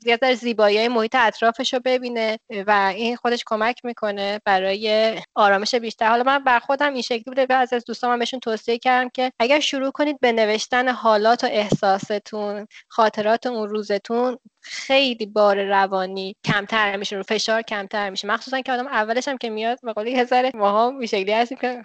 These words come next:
تلاش زیاد کردیم، می‌خوایم هم جلو خانواده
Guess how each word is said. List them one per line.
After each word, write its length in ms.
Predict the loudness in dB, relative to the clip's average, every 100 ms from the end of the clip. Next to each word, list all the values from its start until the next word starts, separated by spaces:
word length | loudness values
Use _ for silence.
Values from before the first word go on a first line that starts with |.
| -10
تلاش 380 | -2 0 0 0
زیاد 400 | 0 4 4 4
کردیم، 500 | 2 2 2 0 -2
می‌خوایم 340 | -2 -2 0 2
هم 160 | 0
جلو 220 | 0 -2
خانواده 1000 | 0 2 2 0 0 0 -2 -2 -4 -10